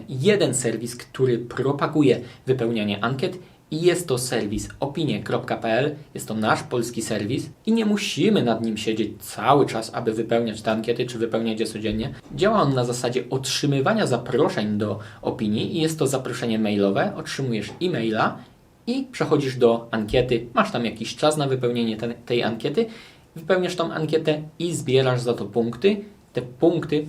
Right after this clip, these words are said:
możesz później wymienić na fajne gratisy lub też na zniżki, na przykład na Zalando. I ja właśnie korzystam z tych zniżek przy zamawianiu ubrań, butów, czegokolwiek na Zalando.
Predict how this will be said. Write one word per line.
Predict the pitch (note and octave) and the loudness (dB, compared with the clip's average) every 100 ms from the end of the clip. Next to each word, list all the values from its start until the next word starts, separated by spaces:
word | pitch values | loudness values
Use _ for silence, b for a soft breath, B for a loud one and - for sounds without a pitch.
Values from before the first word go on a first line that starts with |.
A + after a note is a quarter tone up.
| - | -6
możesz | B2+ C3 C3 | -2 -2 -2
później | B2+ A#2+ A2 | -4 -2 0
wymienić | A2+ A#2 A2+ G#2+ G2+ | 0 0 0 -2 -2
na | B2+ | -2
fajne | B2+ D#3+ G3+ C#3 | 4 4 4 2
gratisy | B2 A2+ C#3+ D3 C4+ D4 - - - | 2 0 -2 -2 0 -2 -4 -16 -4
lub | B2 C3 F3+ - | 2 6 6 6
też | D3 - | 0 0
na | A#2 A2+ | 2 2
zniżki, | G#2+ C3 C#3 - B2+ B2+ | 2 0 0 -2 -4 -4
na | C#3 | 0
przykład | - - B2+ A#2 A#2 | -2 0 2 2 2
na | A2+ | -2
Zalando. | A2 A2+ G#2+ A2 B2+ F#3 - - - | 2 4 4 4 2 0 -4 -18 -4
I | A#3 | 4
ja | F#3+ | 4
właśnie | B2 G#2 - - | 4 0 -6 -8
korzystam | - A2 - - | -6 -6 -4 -6
z | - - | -6 -2
tych | A3+ G3+ | 0 4
zniżek | G3+ F#3 E3+ F3 | 4 4 4 -2
przy | - | -4
zamawianiu | A#3 D3+ B2 B2 A#2+ A#2 A2 - - - | 2 4 6 4 4 2 -2 -10 -20 0
ubrań, | A#3 E3 D#3 C#3+ D3 - - | 4 6 6 4 -4 -14 -6
butów, | - C#3+ C#3 B2+ - | 4 4 4 0 -2
czegokolwiek | - A#2+ A#2 - B2 A2+ - | -2 0 2 4 6 6 2
na | A2+ A2+ G#2+ - - | 2 2 2 -2 -12
Zalando. | - G#2+ G#2 G2 G2 | 2 4 4 0 -2